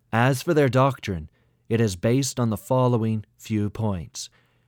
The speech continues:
which we have no difficulty in recognizing in current thought. Human reason is incapable of raising itself up to God, or even of knowing, from the fact of created beings, that he exists.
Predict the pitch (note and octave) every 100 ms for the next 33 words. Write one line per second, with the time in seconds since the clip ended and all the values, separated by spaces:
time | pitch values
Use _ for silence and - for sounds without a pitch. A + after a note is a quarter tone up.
0 | _ - A#2 B2 B2 B2 A#2+ B2+ C3+ C#3
1 | C3+ C#3+ C3+ C3 A2+ B2 C#3 B2+ G2 F#2
2 | G#2 G2+ - G#2 G#2 - B2+ F2 - _
3 | _ _ _ _ _ _ _ _ _ _
4 | - D#3+ D#3+ D#3+ D3+ C#3+ D#3 C#3+ D3 C#3+
5 | A#2+ G#2 - C#3+ C3 - C#3 C3 C3+ C3+
6 | B2 G2 A2 B2+ B2+ B2+ B2 - - A#2+
7 | B2 A#2+ - G#2 A#2+ A2 E2+ - _ _
8 | _ _ _ _ A#2+ B2 C3+ C#3+ C#3 C3+
9 | A#2 C3 C#3 A#2 E2+ D#2+ _ _ _ B2+
10 | B2 - C3+ C3 - A2 - B2 A#2 A#2+
11 | A#2 G2+ A#2+ A2+ G#2+ A2+ F#2+ A2 G#2 F#2+
12 | G#2 F2 - -